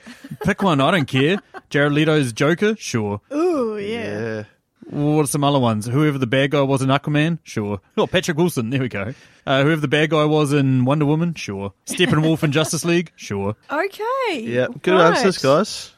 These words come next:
Speaker 1: And that moves us on to our final question, which is,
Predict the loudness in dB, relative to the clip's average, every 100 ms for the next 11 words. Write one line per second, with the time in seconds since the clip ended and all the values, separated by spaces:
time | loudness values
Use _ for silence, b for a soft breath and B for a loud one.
0 | _ -2 2 2 2 2 2 2 2 2
1 | 2 0 2 -2 -4 -14 -4 0 2 0
2 | -2 -8 -8 -6 -6 -6 0 0 0 -6